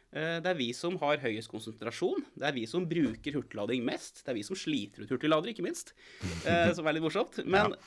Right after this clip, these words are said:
Speaker 1: men altså, bilindustrien lurer på hvor, hva norske forbrukere synes om lading. De lurer på hvor de ønsker at ladestasjonene skal være. De lurer på hvordan de foretrekker å starte lading. Liker de app,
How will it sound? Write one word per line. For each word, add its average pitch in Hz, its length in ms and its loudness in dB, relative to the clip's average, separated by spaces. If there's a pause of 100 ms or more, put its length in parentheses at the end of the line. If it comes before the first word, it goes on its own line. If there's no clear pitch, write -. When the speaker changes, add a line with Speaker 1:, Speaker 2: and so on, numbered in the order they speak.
(160)
Speaker 1:
men 185 160 6
altså, 180 180 0
bilindustrien 156 720 4
lurer 127 460 0
på 185 320 0 (640)
hvor, 127 160 -4
hva 135 180 4
norske - 400 -6
forbrukere 120 560 -2
synes 113 320 -6
om 139 80 -2
lading. 110 380 -4 (340)
De 165 80 -2
lurer 160 300 2
på 160 160 0 (340)
hvor 135 140 4
de 143 240 2
ønsker 127 320 0
at - 20 0
ladestasjonene 110 500 -2
skal 117 180 -8
være. 214 420 0 (240)
De 147 100 0
lurer 127 220 0
på 120 180 -6
hvordan 117 340 -2
de 127 100 -2
foretrekker 107 440 -6
å 113 80 -10
starte 143 540 -6
lading. 175 360 0
Liker 110 260 -6
de - 100 -8
app, 156 240 -4